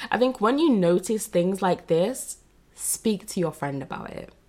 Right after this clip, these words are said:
Be open and honest with them. There's no point you holding these things in and coming to your own conclusions. So many friendships are ended on the basis of things that one party or even both people created in their minds.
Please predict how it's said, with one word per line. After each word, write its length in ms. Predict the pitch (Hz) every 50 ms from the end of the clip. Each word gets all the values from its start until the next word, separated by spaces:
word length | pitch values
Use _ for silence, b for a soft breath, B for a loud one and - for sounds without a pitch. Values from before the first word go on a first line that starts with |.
| _ _ -
Be 120 | 185 190
open 380 | - - 175 185 180 - 190 175
and 100 | 160 143
honest 360 | - 151 151 156 160 - -
with 140 | 151 143 -
them. 260 | 139 139 143 143 151
There's 260 | 151 185 185 185 185
no 220 | 196 196 196 233 269
point 340 | - - 392 403 339 - 240
you 160 | 240 226 214
holding 440 | 143 - 151 143 165 175 180 180 156
these 240 | - 143 147 - -
things 260 | 151 143 147 147 - -
in 260 | - 147 151 196 262 - B B B B B
and 180 | B 185 175 180
coming 340 | - - 185 202 208 202 202
to 160 | 190 - 160
your 220 | 165 156 - -
own 200 | 147 151 156 156
conclusions. 760 | 147 165 147 135 - - 151 160 156 147 131 - - - 175 - B B B B
So 360 | B - - - 220 247 285
many 220 | 311 339 339 349
friendships 720 | 339 - - 190 180 185 208 208 - - 143 135 - - -
are 240 | - 165 170 - -
ended 380 | - - 233 233 233 190 180 165
on 140 | 156 156 156
the 100 | 151 147
basis 440 | - 156 156 170 196 - - 151 -
of 120 | 147 -
things 400 | - - 202 254 285 302 294 247
that 300 | - 185 165 151 - - B B B B B B
one 300 | B 170 185 196 220 233
party 500 | 214 - - 196 202 202 196 - 208 185
or 240 | 160 156 156 147 - -
even 300 | - 247 214 220 208 180
both 340 | 127 156 175 247 262 -
people 300 | - - 175 147 - 156
created 580 | 151 - - 175 175 170 160 175 - - - 175
in 160 | 170 160 156
their 160 | 151 143 143
minds. 600 | 139 147 165 185 180 139 95 104 104 170 185 -